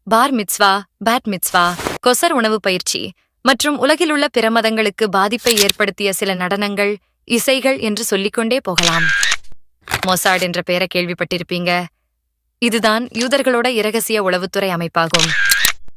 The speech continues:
இலுமினாட்டி என்ற பெயரையும் கேள்விப்பட்டிருப்பீங்க. இது இந்த உலகத்தையே கட்டுப்படுத்துற ரகசிய சக்தியாகவும் நம்பப்படுகிறது. யூதர்கள் இலுமினாட்டி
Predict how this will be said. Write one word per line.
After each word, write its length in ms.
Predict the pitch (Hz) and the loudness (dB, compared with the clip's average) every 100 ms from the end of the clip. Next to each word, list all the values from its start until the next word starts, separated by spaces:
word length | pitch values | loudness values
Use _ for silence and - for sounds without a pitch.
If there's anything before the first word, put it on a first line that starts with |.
| - | 0
இலுமினாட்டி 460 | 247 277 294 294 311 285 | 2 4 4 0 0 -2
என்ற 140 | 220 196 | -2 -2
பெயரையும் 320 | 190 185 196 220 | -2 -2 -4 -2
கேள்விப்பட்டிருப்பீங்க. 800 | 180 175 180 185 170 180 180 175 160 _ _ _ _ _ _ _ _ - | -4 -2 -6 -6 -6 -6 -2 -2 -4 _ _ _ _ _ _ _ _ -2
இது 180 | 226 208 | 0 0
இந்த 100 | 202 190 | 0 0
உலகத்தையே 460 | 180 196 214 196 208 208 | 0 0 2 2 2 0
கட்டுப்படுத்துற 580 | 180 214 208 196 196 196 | 0 -2 -2 -2 -2 0
ரகசிய 340 | 185 185 220 254 - | 0 -2 -2 -2 -2
சக்தியாகவும் 640 | 214 220 208 202 208 247 | -4 0 0 2 -2 -2
நம்பப்படுகிறது. 680 | 226 190 196 185 175 175 175 170 165 _ _ _ _ - | -2 0 0 0 -2 -2 -2 -2 -4 _ _ _ _ -2
யூதர்கள் 480 | 247 302 330 320 330 220 | 0 4 2 2 0 0
இலுமினாட்டி 460 | 220 254 262 254 | 0 0 -2 0